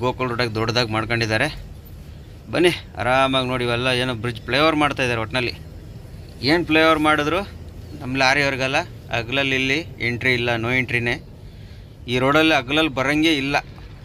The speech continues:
ಚೆನ್ನಮ್ಮ ಸರ್ಕಲ್ಗೆ ನಾ ಈಗ ಬಂದನಲ್ಲ ಈ ರೋಡು, ಈ ರೋಡಲ್ಲಿ ಬಸ್ನು ಬಿಡೋದು ಸ್ವಲ್ಪ ಕಡಿಮೆನೇ. ನಾವು ಕಲ್ಗಟ್ಟಿಗೆ ರೋಡ್ ಹೋಗಿ, ಕಲ್ಗಟ್ಟಿಗೆ ರೋಡಿಂದ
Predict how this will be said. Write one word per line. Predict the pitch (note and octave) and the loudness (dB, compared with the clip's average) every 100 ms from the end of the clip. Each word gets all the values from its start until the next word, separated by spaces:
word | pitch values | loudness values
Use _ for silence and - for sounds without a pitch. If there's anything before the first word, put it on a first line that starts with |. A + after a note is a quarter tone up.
| - | -4
ಚೆನ್ನಮ್ಮ | C3 D3+ D3+ | 0 2 2
ಸರ್ಕಲ್ಗೆ | D3 C3+ C#3+ C#3 C#3 | 0 0 0 2 2
ನಾ | C3+ | 2
ಈಗ | C3+ A#2 | 0 0
ಬಂದನಲ್ಲ | C3 D#3 D3+ C#3 | 2 4 4 2
ಈ | B2+ | 2
ರೋಡು, | C3 C#3 F#3+ - - - - - | 0 0 -4 -8 -18 -18 -12 -4
ಈ | C3+ | 0
ರೋಡಲ್ಲಿ | D3 E3 E3+ C3+ | 4 6 4 2
ಬಸ್ನು | C#3+ - E3 E3 | -2 -2 0 0
ಬಿಡೋದು | D3 D#3 | 2 0
ಸ್ವಲ್ಪ | D3+ C3+ | 0 -4
ಕಡಿಮೆನೇ. | C3+ C3+ C3+ D3 C#3+ F3+ - - - - - - - - B2+ | -2 -2 2 2 2 0 -4 -16 -16 -16 -16 -16 -16 -4 2
ನಾವು | D3+ D#3 C3+ | 4 4 0
ಕಲ್ಗಟ್ಟಿಗೆ | C#3 D#3 D#3 D#3 | 2 2 4 2
ರೋಡ್ | D3+ D3 | 4 2
ಹೋಗಿ, | D3 D3 D#3+ | 2 2 2
ಕಲ್ಗಟ್ಟಿಗೆ | D3 C#3 D3 D3 D3+ | 2 2 0 2 0
ರೋಡಿಂದ | D3 D3 D3+ | 2 0 2